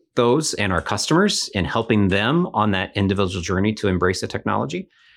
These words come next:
So yes, I think our company is gonna be very different, and it will be like nineteen eighteen when we moved into tractors away from horses.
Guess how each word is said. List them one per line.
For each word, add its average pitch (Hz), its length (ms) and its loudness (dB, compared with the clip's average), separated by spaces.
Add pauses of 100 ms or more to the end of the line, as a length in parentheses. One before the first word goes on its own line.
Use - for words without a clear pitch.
(340)
So 113 300 4
yes, 110 400 0
I 95 140 -2
think 107 240 0
our 98 120 0
company 107 460 -2
is 131 160 2
gonna 95 160 0
be 82 140 -2
very 78 180 -2
different, 92 380 -2
and 92 160 0
it 92 160 -2
will 113 180 4
be 101 160 2
like 104 460 0
nineteen 95 360 -2
eighteen 82 520 -4
when 80 240 -6
we 78 200 -8
moved 92 360 0
into 87 280 -4
tractors 80 460 -2
away 82 160 -2
from 73 140 -10
horses. - 480 -6